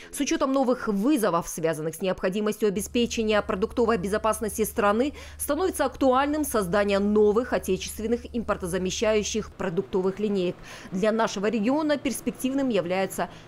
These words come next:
садоводство, мясное и молочное животноводство. Продолжается реализация двух крупных инвестиционных проектов в данных отраслях.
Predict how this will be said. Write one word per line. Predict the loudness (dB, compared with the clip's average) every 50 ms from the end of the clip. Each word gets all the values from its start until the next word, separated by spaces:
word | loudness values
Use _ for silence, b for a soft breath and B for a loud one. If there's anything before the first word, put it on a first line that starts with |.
| -16 -8 -4
садоводство, | -2 0 0 0 0 0 0 -2 -2 -2 -2 0 0
мясное | 2 2 0 0 0 0 0 0
и |
молочное | 0 2 2 2 2 0 -2 -2 -2 -2 -2 -2 -4 -6
животноводство. | -4 -4 -2 -2 -2 -2 -2 0 0 0 0 -2 -4 -6 -6 -4 -4 -4 -4 B B B B B
Продолжается | -6 -2 2 2 2 2 2 0 0 0 0
реализация | 0 0 0 2 2 0 0 0 0 0 0
двух | 2 2 2 2 2 0 -4 _
крупных | -4 0 0 0 2 2 0 -2 -2 -4 -4 -2
инвестиционных | 0 0 0 -2 -4 -6 -4 -2 0 2 2 2 0 -2 -4 -4
проектов | -2 0 0 0 0 0 -2 -2 -4 -4 -6 -10
в | -8 -8 -6 -4
данных | 0 0 2 2 0 0 -2 -4
отраслях. | -4 -4 -4 -4 -6 -4 -4 -6 -6 -6